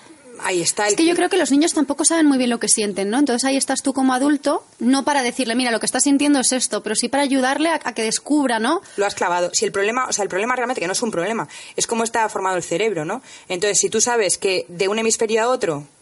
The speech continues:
Speaker 1: los niños esas conexiones no las tienen maduras, con lo cual les cuesta muchísimo verbalizar lo que sienten, ahí tenemos que estar los adultos con esa conciencia de saber cómo funciona su cerebro para saber actuar en consecuencia y, y permitirlo, acompañarles,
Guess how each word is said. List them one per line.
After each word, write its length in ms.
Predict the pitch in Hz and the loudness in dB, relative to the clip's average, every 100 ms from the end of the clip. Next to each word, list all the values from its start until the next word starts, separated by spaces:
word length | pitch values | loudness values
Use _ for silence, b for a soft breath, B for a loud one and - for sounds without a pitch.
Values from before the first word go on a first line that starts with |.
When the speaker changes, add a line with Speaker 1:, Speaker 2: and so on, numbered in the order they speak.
| _ - - - | _ -20 -20 -4
Speaker 1:
los 200 | 196 180 | -2 0
niños 260 | 208 226 180 | 0 0 0
esas 160 | 208 | 0
conexiones 540 | - 214 202 247 220 185 | -2 -2 0 0 0 -2
no 60 | |
las 140 | 190 180 | -2 -2
tienen 200 | 202 190 | -2 -2
maduras, 340 | 190 233 202 | 0 2 0
con 140 | - 175 | 0 0
lo 80 | |
cual 140 | 170 220 | 2 0
les 100 | 190 | 2
cuesta 240 | - - | 0 0
muchísimo 640 | 180 175 - 269 - 180 165 | -4 -2 0 2 2 0 0
verbalizar 500 | 170 165 165 208 202 | 0 0 -2 0 0
lo 120 | 220 | 0
que 80 | 220 | 0
sienten, 520 | 269 262 254 240 277 - B B B - | 0 -2 -2 -2 -4 -8 B B B -4
ahí 160 | 190 | -2
tenemos 340 | 190 220 226 - | 0 0 0 -2
que 80 | |
estar 200 | 220 208 | -2 0
los 160 | 214 220 | 0 0
adultos 420 | 226 262 220 170 | 0 0 0 -2
con 240 | - 202 190 | -2 -4 0
esa 220 | - 220 | 0 0
conciencia 520 | 220 220 262 262 196 | -2 -2 -2 -2 -2
de 60 | 175 | -2
saber 240 | - 220 | 0 0
cómo 180 | 202 202 | 0 0
funciona 380 | 240 233 247 240 | 0 0 0 0
su 100 | 247 | 0
cerebro 380 | 254 262 277 277 B B | 0 2 0 -2 B B
para 180 | 220 202 | -4 -2
saber 200 | 190 190 | 0 0
actuar 240 | 220 277 254 | 0 0 0
en 60 | |
consecuencia 760 | 220 190 - 185 226 269 - 185 | 0 -2 -2 -2 -2 -2 -2 -2
y, 120 | 180 | -2
y 80 | 214 | -4
permitirlo, 720 | 196 196 196 254 277 285 311 - | -4 -4 -2 -2 0 2 0 0
acompañarles, 960 | 190 202 175 185 233 294 269 269 311 | -2 -4 -2 -2 0 0 0 0 0